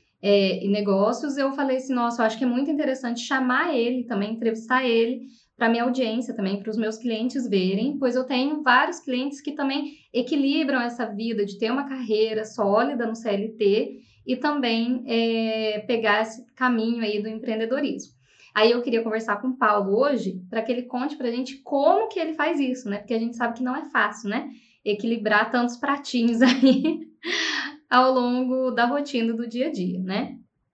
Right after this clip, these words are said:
Então, vou começar aqui entrevistando o Paulo.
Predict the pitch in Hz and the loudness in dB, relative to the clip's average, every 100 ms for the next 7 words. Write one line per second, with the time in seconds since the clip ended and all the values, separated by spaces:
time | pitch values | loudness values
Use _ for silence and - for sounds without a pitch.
0 | _ _ _ _ _ - - _ - 220 | _ _ _ _ _ -20 -20 _ 4 6
1 | 226 302 240 226 226 220 208 202 202 202 | 6 2 0 0 -2 0 0 -2 -4 -4
2 | 196 196 185 180 180 220 185 175 208 294 | -4 -4 -2 -2 -2 -2 -2 -2 -2 -4
3 | - | -8